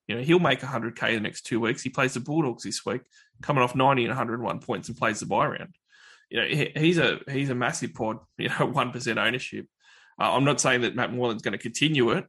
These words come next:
but if you're looking at massive negative break evens and you wanna score some cash and get some buy cover, he's got the Dogs this week, and, and he ticks those other boxes. A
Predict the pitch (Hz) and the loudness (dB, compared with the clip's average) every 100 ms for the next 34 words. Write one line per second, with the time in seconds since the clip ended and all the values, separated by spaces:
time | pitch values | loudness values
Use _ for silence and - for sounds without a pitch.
0 | _ 127 107 - - - _ _ 120 147 | _ -2 -2 -4 -20 -20 _ _ -4 2
1 | 180 175 110 117 123 - 127 123 117 113 | 4 4 0 -2 -6 -4 -4 -4 -4 -4
2 | 113 123 127 123 123 117 110 107 - 120 | -4 0 0 0 -4 -6 -6 -6 -2 -2
3 | 120 - 117 - 113 - 110 101 98 143 | -2 -4 -4 -2 -8 -8 -10 -4 -2 -2
4 | - 92 - - _ 131 120 - 147 123 | -2 -4 -4 -12 _ -10 -8 -2 -2 0
5 | 123 123 131 113 - 101 - - _ - | 2 2 0 -6 -4 -4 -4 -8 _ -6
6 | 117 101 85 127 135 - 113 - 113 120 | -2 -2 -4 -4 -4 -2 -2 0 0 -2
7 | 104 123 127 - - | -2 -2 -4 -6 -12